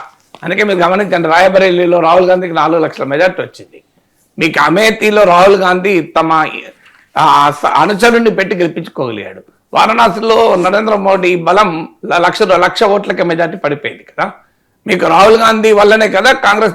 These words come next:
పార్టీ నలభై తొమ్మిది నుంచి తొంభై తొమ్మిదికి వచ్చి లీడర్ of opposition అయ్యాడు. బీజేపీది త్రీ నాట్ త్రీ నుంచి టూ ఫార్టీకి పడిపోయింది కదా. That credit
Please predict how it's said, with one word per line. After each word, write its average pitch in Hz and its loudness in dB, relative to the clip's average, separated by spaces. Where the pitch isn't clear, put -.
పార్టీ 185 2
నలభై 180 0
తొమ్మిది 165 -4
నుంచి 190 -6
తొంభై 180 -4
తొమ్మిదికి 165 -6
వచ్చి 185 -6
లీడర్ 220 2
of 196 2
opposition 170 -2
అయ్యాడు. 107 -10
బీజేపీది 233 0
త్రీ 180 -4
నాట్ 202 0
త్రీ 175 0
నుంచి 220 -2
టూ 196 0
ఫార్టీకి 196 -2
పడిపోయింది 135 -8
కదా. 139 -8
That 196 0
credit 247 2